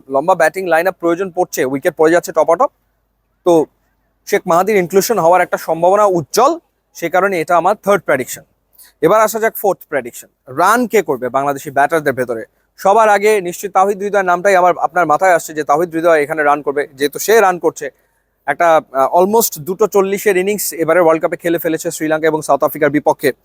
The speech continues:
আচ্ছা, আমার, আমার কাছে মনে হচ্ছে যে ওকে, enough is enough।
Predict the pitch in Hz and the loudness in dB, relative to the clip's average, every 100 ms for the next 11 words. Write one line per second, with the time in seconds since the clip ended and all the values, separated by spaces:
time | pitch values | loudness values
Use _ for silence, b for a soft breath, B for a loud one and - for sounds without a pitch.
0 | B B B B - 247 294 285 294 285 | B B B B -4 0 4 6 6 4
1 | 277 269 262 262 254 269 254 269 _ _ | 2 2 2 2 2 -2 0 -4 _ _
2 | _ _ _ _ - 202 247 262 247 247 | _ _ _ _ -4 0 2 2 2 2